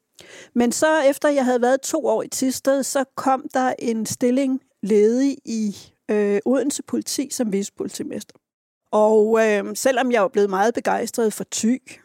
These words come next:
og Thy er et skønt område i Danmark, så var vi jo nok lidt langt væk hjemmefra, altså fra Sjælland. Så jeg søgte denne her stilling i, i Odense og fik den. Og, øh,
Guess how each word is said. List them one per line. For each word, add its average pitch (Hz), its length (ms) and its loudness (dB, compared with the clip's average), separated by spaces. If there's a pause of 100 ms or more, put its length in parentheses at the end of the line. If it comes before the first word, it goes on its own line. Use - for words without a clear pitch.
(120)
og - 120 -16
Thy 214 240 -4
er 220 100 0
et - 80 -8
skønt - 360 -2
område 190 400 -2
i - 20 -4
Danmark, 196 420 -6 (580)
så 220 360 2
var 220 200 0
vi 233 80 -2
jo 233 140 0
nok 214 260 0
lidt - 680 -6
langt 214 320 0
væk 208 200 0
hjemmefra, 196 640 -4 (100)
altså - 240 -6
fra 196 160 -8
Sjælland. 175 360 -4 (680)
Så 196 140 0
jeg 196 160 6
søgte 226 360 0
denne 196 240 -2
her 208 140 -2
stilling 214 640 -4
i, 196 220 -10 (720)
i 214 120 4
Odense 269 480 2 (420)
og 202 100 -2
fik 180 220 0 (120)
den. 185 100 -2 (1040)
Og, 208 540 4
øh, 202 260 0